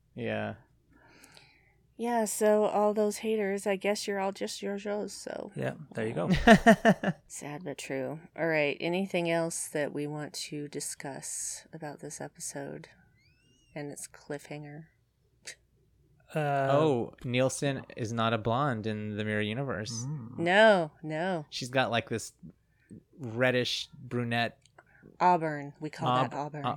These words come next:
Speaker 1: thanks. <laughs>
Speaker 2: Mm-hmm.
Speaker 3: But Tilly is kind of blonde. So, yeah.
Speaker 2: It's, uh,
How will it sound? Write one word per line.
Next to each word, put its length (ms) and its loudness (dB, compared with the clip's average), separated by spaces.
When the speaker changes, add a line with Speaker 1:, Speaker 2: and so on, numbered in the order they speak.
Speaker 1:
thanks. 460 -2
<laughs> 80 -8
Speaker 2:
Mm-hmm. 880 8
Speaker 3:
But 240 2
Tilly 400 0
is 280 4
kind 520 -2
of 200 -4
blonde. 460 -8
So, 220 -12
yeah. 220 -10
Speaker 2:
It's, 260 -6
uh, 420 -8